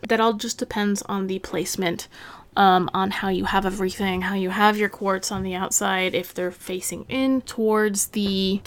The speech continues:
the generator or out. And I wish I could have, like, a slideshow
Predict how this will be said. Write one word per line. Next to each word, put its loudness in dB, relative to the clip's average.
the 0
generator 4
or -4
out. -4
And 2
I 4
wish 2
I -4
could -8
have, 4
like, 2
a -4
slideshow 2